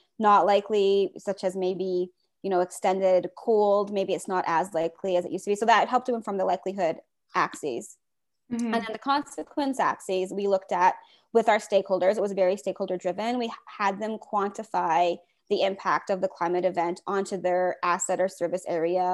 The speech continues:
Speaker 1: or what they manage. So we, um, we did a quantified approach, which was challenging just due to data limitations and, and all of that. But, you know, so looking at things like direct damages to a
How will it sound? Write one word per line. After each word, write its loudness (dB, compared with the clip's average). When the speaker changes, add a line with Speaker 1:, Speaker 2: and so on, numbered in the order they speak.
Speaker 1:
or -4
what -2
they 0
manage. -6
So 4
we, 2
um, 2
we 2
did 2
a -2
quantified -2
approach, -4
which -4
was -6
challenging -2
just -12
due -2
to -2
data -2
limitations -4
and, -6
and -4
all 0
of -4
that. 0
But, -2
you -4
know, -4
so -2
looking -2
at 0
things -2
like 2
direct 2
damages -4
to 0
a 4